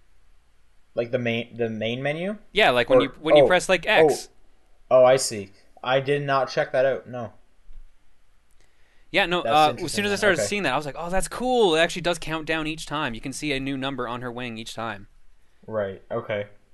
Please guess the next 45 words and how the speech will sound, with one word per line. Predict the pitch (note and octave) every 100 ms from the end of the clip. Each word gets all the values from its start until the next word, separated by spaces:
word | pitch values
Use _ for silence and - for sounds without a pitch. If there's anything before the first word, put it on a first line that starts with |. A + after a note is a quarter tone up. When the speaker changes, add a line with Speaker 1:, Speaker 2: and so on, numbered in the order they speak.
| - - - -
Speaker 2:
So | - C#3 B2
part | D3 D#3+
of | F3+
me | E3+
wanted | C#3+ C#3+ C#3
to | C3+
see | - C3+
what | B2+
it |
would | A#2
look | A#2+ B2
like | A#2
on | A#2
the |
first | A2 B2 -
world, | B2+ A#2
and, | A2+
like, | A#2
I'm | C3 C#3+
a |
little | D3+ E3
surprised | E3 D#3+ D3
I |
didn't | C#3 A#2
recognize | A2+ C#3 A#2+ G#2+ G#2+
it, |
but | G#2+
I | A2+
guess | C#3 -
on | C3+ C#3+
the | C3
one | D3 E3
wing | C#3+ D#3+
you | C3+
primarily | - C3 C3 B2 A#2
see | - B2+
the | A2+
numbers | A#2 A2+
backwards, | - A2 B2 D#3+ E3+ D#3+
so | B2
you |
don't | A#2+ A#2 A#2
immediately | A2+ A2+ A2+ G#2+
recognize | A2 A2 G2 F#2
it. | -